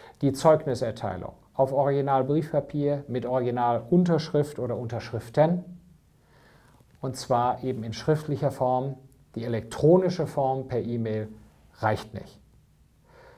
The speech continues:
Heißt, die Pflichten ergeben sich insbesondere aus dem Praktikumsvertrag für den Praktikumsgeber, aber die Pflichten gehen auch über die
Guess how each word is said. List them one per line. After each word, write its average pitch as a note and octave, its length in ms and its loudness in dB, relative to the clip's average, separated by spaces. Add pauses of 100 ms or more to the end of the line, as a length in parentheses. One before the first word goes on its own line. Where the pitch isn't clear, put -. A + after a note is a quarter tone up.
(260)
Heißt, E3 580 6 (280)
die C#3+ 120 0
Pflichten F3+ 760 0
ergeben C#3+ 440 -2
sich C3 220 -6 (100)
insbesondere D3+ 840 2
aus G#2 220 -6
dem G#2 260 -10 (340)
Praktikumsvertrag D#3+ 1160 -4 (800)
für D3+ 320 0
den C#3 240 0 (340)
Praktikumsgeber, A2+ 960 -8 (720)
aber B2+ 280 0
die C#3 120 -2
Pflichten D3 720 -6
gehen A#2+ 360 -2
auch B2+ 320 -10
über C#3+ 520 2
die C#3+ 480 -4